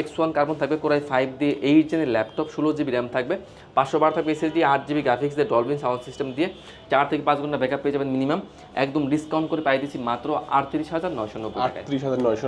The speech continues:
Speaker 2: নব্বই টাকায়
Speaker 1: নব্বই টাকায়।
Speaker 2: চমৎকার এই ল্যাপটপটি পাবেন।
Speaker 1: তো এরপর আমি ভাই একটা ZBook দেখিয়ে দিচ্ছি। আমাদের কাছে কিন্তু এটারও কিন্তু হিউজ কোয়ান্টিটি আছে। তো এটা হচ্ছে আপনার এইচপির মধ্যে ZBook ফোরটিন ইউ জি সিক্স এর ল্যাপটপ।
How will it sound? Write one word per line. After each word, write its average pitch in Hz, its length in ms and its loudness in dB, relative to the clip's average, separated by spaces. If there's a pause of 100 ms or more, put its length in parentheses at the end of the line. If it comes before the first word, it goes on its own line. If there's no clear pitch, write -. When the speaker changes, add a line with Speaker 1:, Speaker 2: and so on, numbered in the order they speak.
Speaker 2:
নব্বই 110 220 2
টাকায় 107 120 0
Speaker 1:
নব্বই 107 220 0
টাকায়। - 140 -4
Speaker 2:
চমৎকার 107 340 0
এই 101 60 -2
ল্যাপটপটি 107 360 -6
পাবেন। 98 180 -4 (180)
Speaker 1:
তো 185 140 8
এরপর 190 240 8
আমি 202 160 2
ভাই 196 140 8
একটা 196 200 4
ZBook 151 300 4
দেখিয়ে 165 180 4
দিচ্ছি। 160 260 0
আমাদের 160 160 2
কাছে 160 120 -2
কিন্তু 165 140 2 (160)
এটারও 170 220 4
কিন্তু 170 180 0
হিউজ 156 200 4
কোয়ান্টিটি 156 280 2 (100)
আছে। 131 140 0 (400)
তো - 80 0
এটা 170 100 8
হচ্ছে 185 140 6
আপনার 185 200 4
এইচপির 170 320 6
মধ্যে 170 220 6
ZBook 147 320 6 (120)
ফোরটিন 170 380 4 (120)
ইউ 170 100 10 (120)
জি 170 140 2
সিক্স 170 180 2
এর 135 100 4
ল্যাপটপ। 101 300 -2